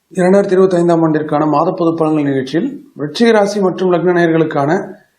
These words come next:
மாத பலன்களை நாம் இன்றைய பதிவில் காண்போம். முழுமையா பாருங்க, பயனுள்ளதா இருக்கும்.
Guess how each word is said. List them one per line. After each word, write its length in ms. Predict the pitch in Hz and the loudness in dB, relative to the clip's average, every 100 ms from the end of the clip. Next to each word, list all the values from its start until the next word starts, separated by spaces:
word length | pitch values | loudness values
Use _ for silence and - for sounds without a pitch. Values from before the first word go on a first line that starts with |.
| _ _ _ _ _ | _ _ _ _ _
மாத 500 | 147 170 196 180 - | -2 0 0 -2 -6
பலன்களை 380 | - 160 156 156 | -2 -2 0 0
நாம் 340 | 147 160 196 - | 0 0 -4 -8
இன்றைய 280 | 156 151 160 | -4 0 0
பதிவில் 500 | 151 139 156 - _ | 0 -2 -4 -8 _
காண்போம். 600 | - 131 127 156 196 - - _ _ _ _ _ _ _ _ - | -12 -8 -2 0 -2 -6 -20 _ _ _ _ _ _ _ _ -2
முழுமையா 400 | 165 180 180 156 | 0 2 2 2
பாருங்க, 540 | 143 135 143 196 - - | 0 -2 -2 -4 -6 -4
பயனுள்ளதா 420 | 151 151 143 131 | -2 0 0 -2
இருக்கும். 560 | 127 180 226 254 - | -2 -2 -2 -4 -10